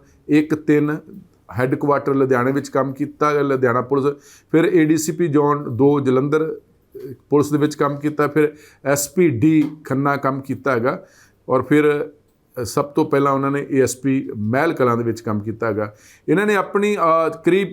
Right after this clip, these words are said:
ਕਰੀਬ ਛੇ ਸਾਲ ਦੀ ਸਰਵਿਸ ਦੇ ਵਿੱਚ ਕਾਫੀ ਮੱਲਾਂ ਵੀ ਮਾਰੀਆਂ ਗਈਆਂ। ਸਭ ਤੋਂ ਵੱਡੀ ਗੱਲ ਹੈ ਕਿ ਜਦੋਂ ਵੀ ਉਹਨਾਂ ਨੇ ਸਰਵਿਸ ਸੰਭਾਲੀ, ਉਸ ਤੋਂ ਬਾਅਦ ਹੀ ਉਹਨਾਂ ਦੇ ਜਿਹੜਾ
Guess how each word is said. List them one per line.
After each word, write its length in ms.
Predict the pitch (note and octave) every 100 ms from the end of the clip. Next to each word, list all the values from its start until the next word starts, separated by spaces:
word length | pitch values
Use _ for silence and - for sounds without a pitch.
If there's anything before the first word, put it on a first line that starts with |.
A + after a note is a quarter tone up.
| -
ਕਰੀਬ 260 | F3 F3 -
ਛੇ 200 | F#3 F#3
ਸਾਲ 280 | E3+ D3
ਦੀ 100 | D3+
ਸਰਵਿਸ 400 | D3+ D3 D3 D#3+
ਦੇ 160 | C#3 D3+
ਵਿੱਚ 540 | B2+ C3 C3 B2+ C3+ - - - - _ -
ਕਾਫੀ 480 | C3+ - D3+ C#3+ -
ਮੱਲਾਂ 360 | C3 B2+ C3 B2+
ਵੀ 100 | B2
ਮਾਰੀਆਂ 420 | A#2 G#2+ A#2 C3
ਗਈਆਂ। 200 | B2 C3
ਸਭ 140 | B2
ਤੋਂ 280 | A#2 - C3 C3 - - -
ਵੱਡੀ 240 | A#2+ C#3
ਗੱਲ 120 | D3+ D#3
ਹੈ 40 |
ਕਿ 140 | D3+
ਜਦੋਂ 300 | C#3+ C3+ D#3
ਵੀ 80 | D#3
ਉਹਨਾਂ 200 | D3+ D3
ਨੇ 100 | D3
ਸਰਵਿਸ 380 | B2+ C3 C3+ C3+
ਸੰਭਾਲੀ, 420 | - C#3+ B2+ C#3
ਉਸ 200 | C#3+ A#2
ਤੋਂ 100 | C#3
ਬਾਅਦ 260 | B2 C3 C3+
ਹੀ 40 |
ਉਹਨਾਂ 220 | C3 C3
ਦੇ 80 | B2+
ਜਿਹੜਾ 340 | A#2+ B2 A#2+